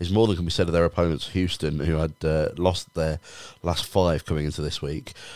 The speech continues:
Uh, it was a funny old game with the Rams taking a thirty-eight nothing lead in the third quarter, leaving the Texans to score all of their points in the fourth. Uh, speaking of the fourth, it was, uh, it was Matt Stafford's fourth game,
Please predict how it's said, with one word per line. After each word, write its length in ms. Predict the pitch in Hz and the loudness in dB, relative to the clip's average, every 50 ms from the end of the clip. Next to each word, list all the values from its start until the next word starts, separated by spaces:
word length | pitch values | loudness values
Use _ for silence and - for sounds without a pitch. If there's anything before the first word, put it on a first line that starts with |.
| - - - | -18 -6 -2
Uh, 100 | - 98 | 0 0
it 100 | 104 113 | 2 0
was 20 | |
a 40 | 117 | 0
funny 200 | - - 160 170 | 0 2 4 6
old 160 | 135 107 92 | 6 6 6
game 160 | - 90 90 | 4 2 2
with 80 | 92 90 | 2 4
the 80 | 95 107 | 4 6
Rams 260 | 117 120 117 101 - | 6 6 6 4 2
taking 280 | - 113 104 - 104 | 2 0 2 2 2
a 20 | 92 | 0
thirty-eight 580 | - - 113 104 95 98 101 101 101 90 - | 4 6 6 8 8 8 8 6 6 4 2
nothing 400 | 65 90 101 98 - - 92 87 | 0 0 0 2 2 2 2 4
lead 220 | 95 95 95 90 82 | 4 4 4 4 4
in 80 | 85 | 2
the 80 | 85 78 | 0 2
third 300 | - 98 92 87 - - | 4 4 4 4 2 2
quarter, 340 | - 98 92 90 85 - - | 4 4 6 6 4 2 0
leaving 200 | 76 78 80 78 | 0 0 0 0
the 60 | 76 | 0
Texans 360 | - - 90 - - 90 80 | 0 0 -2 0 -2 -4 -4
to 60 | - | -4
score 280 | - - - 87 85 85 | -4 -4 -2 -2 0 0
all 160 | 95 107 107 | 2 2 4
of 80 | 98 87 | 4 4
their 80 | 85 | 2
points 400 | 85 - - 95 85 76 - - | 2 2 2 2 2 2 0 -4
in 60 | 87 73 | -6 -6
the 60 | 73 | -4
fourth. 440 | - 98 87 80 67 67 - - - - - - - - - - - - | -2 0 0 2 2 0 -2 -6 -12 -16 -16 -16 -16 -16 -18 -10 -2 2
Uh, 160 | 87 90 87 | 4 4 4
speaking 360 | - - - 135 131 - 107 | 4 2 2 0 2 4 2
of 60 | 90 | 2
the 60 | 80 - | 2 2
fourth, 440 | - 92 87 87 87 82 - - | 2 4 4 4 4 2 0 -2
it 140 | 82 92 76 | 0 0 2
was, 300 | 85 95 92 - - - | 2 0 0 0 2 2
uh, 100 | 95 90 87 | 4 4 4
it 60 | 92 | 2
was 140 | 87 87 101 | 0 0 -2
Matt 140 | 95 85 | -2 -2
Stafford's 280 | - - 95 87 98 - | -2 -2 -2 -2 -2 -4
fourth 400 | - - - 113 117 107 - - | -4 -2 2 4 4 4 2 2
game, 320 | - 98 101 87 78 76 | 2 2 2 2 2 -2